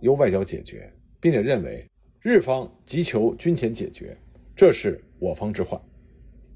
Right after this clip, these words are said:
那么蒋介石对继续军事交涉的消极抵制，就让日方十分的恼火。五月二十四日，松井托张群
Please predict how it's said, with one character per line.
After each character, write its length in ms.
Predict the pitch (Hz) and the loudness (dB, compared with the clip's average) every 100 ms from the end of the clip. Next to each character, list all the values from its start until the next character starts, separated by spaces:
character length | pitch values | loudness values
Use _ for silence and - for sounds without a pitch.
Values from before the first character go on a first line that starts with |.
| _ _ _ _ _ 233 | _ _ _ _ _ 4
那 60 | |
么 100 | 269 | 4
蒋 220 | 214 143 | 4 0
介 100 | 117 | 0
石 480 | 101 - 101 131 - - | -4 -2 0 0 0 -2
对 120 | 180 170 | 6 6
继 300 | 170 220 127 | 4 -2 -2
续 340 | - 117 - | -2 -4 -4
军 220 | - 185 | -2 0
事 120 | 170 131 | 0 0
交 240 | 165 151 | 2 2
涉 120 | 151 | 0
的 120 | 107 | -2
消 180 | 90 147 | -2 -2
极 140 | 135 - | -2 -8
抵 160 | - | -12
制， 280 | - 92 - - - _ _ - | -10 -10 -10 -14 -20 _ _ 4
就 100 | 190 | 6
让 160 | 156 | 6
日 160 | 190 135 | 4 2
方 240 | 123 120 | 0 -4
十 200 | 113 135 | -4 -4
分 120 | 151 | -2
的 60 | 139 | -2
恼 240 | 87 82 | -4 -8
火。 260 | 87 - - _ - - - - - _ - | -10 -12 -16 _ -20 -20 -20 -20 -20 _ 4
五 80 | |
月 60 | 151 | 6
二 180 | 185 147 | 6 4
十 40 | |
四 240 | 151 175 113 | -4 -2 -2
日， 220 | 82 - _ _ | -2 -8 _ _
松 240 | - 196 196 | -2 6 6
井 220 | 123 73 | 6 -2
托 140 | 120 | -2
张 240 | 127 156 147 | 0 0 -2
群 340 | - - - | -8 -10 -12